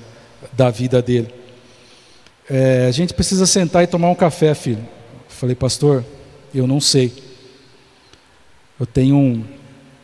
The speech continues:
uma decisão pra tomar e não sei o que dizer." Ele disse assim, "Então vá, diga sim. É hora de ir. É necessário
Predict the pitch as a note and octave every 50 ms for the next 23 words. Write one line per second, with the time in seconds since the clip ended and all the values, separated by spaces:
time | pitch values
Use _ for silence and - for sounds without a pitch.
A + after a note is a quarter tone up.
0 | _ _ - - - - _ _ _ _ - C3 C3+ B2+ C#3+ C3+ - - C3 A#2
1 | C#3+ D3 - D3+ C#3+ C#3 - D3 B2+ B2 C3+ D3+ D#3+ D3+ - - - - - -
2 | - - - C#3 C3+ D3 D#3 D3+ - - D3 D3+ D#3 D#3+ E3 D3+ D3 - - -
3 | - - - - - - - - _ _ _ _ _ _ _ _ _ _ _ -
4 | C3 A2+ - - D#3 C3 D#3+ D3+ B2 A#2+ C3+ B2 A#2+ - - - - - - -
5 | - - - - - - _ _ - - - - _ _ _ _ _ _ - _
6 | - - A#2+ A#2+ A2+ B2 B2 - C#3+ B2 - - B2 A2+ G#2+ G#2+ - - - -
7 | - - - - - - - _ - D3 C#3 - - C#3+ D3+ C3+ - C3 A2 G2+
8 | - - - - - - - - - - - - _ _ _ _ - - _ _
9 | B2+ A2+ C3+ B2 C#3+ C3+ - - - A#2+ A2+ - - - - - - - _ _
10 | _ _ _ _ _ _ _ - - - - - - - D#3 B2 A#2 B2 C3 C3+
11 | B2+ A#2+ C3 C3 C3 B2+ B2 - - - - _ _ - - _ _ _ - -
12 | - - _ - _ _ - - _ _ _ _ _ _ _ _ _ _ C3 C3
13 | C#3 C3+ - D#3+ C#3 - - - D3+ E3 F3+ F3+ D3 C3 A#2